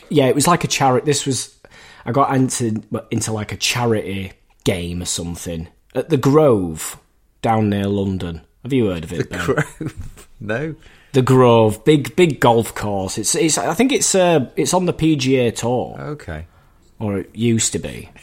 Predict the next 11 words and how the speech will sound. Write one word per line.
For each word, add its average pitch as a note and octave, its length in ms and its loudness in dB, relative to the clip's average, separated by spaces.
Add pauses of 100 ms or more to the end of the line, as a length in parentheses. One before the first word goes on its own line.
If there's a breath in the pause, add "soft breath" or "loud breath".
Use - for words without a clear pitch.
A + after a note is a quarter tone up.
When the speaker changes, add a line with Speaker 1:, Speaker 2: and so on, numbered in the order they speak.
Speaker 1:
Anyway, F#2 560 0
it's A2 180 0
a C3 60 4
big D#3+ 420 0
fucking C#3 420 -2
golf G#2+ 320 -2
course, F2 400 -8
and A#2+ 140 -2
everybody C#3 400 4
that's B2 260 -2
there E2+ 380 -8